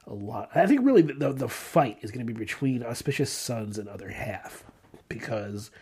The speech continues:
two I P As that both had really good qualities to them that I was really enjoying, and I think Jeff was too.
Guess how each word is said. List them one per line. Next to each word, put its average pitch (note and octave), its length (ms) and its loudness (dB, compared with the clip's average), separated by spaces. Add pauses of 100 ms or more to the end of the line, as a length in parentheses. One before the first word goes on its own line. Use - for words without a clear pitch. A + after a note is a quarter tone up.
(300)
two E3 180 4
I F3 120 8
P D3 420 4
As A#2+ 180 -2
that A2 200 -8
both C3 200 2
had A2+ 200 -2
really C3 180 2
good A#2 340 0 (280)
qualities B2 440 2
to F3+ 100 2
them A3 280 0 (440)
that C3 100 -2
I - 20 2
was G#2+ 160 2
really A2+ 400 2
enjoying, A2+ 640 -2
and A2 100 -4
I B2 40 -2
think A2+ 120 -4
Jeff C3 320 -6
was B2 200 2
too. G3+ 340 0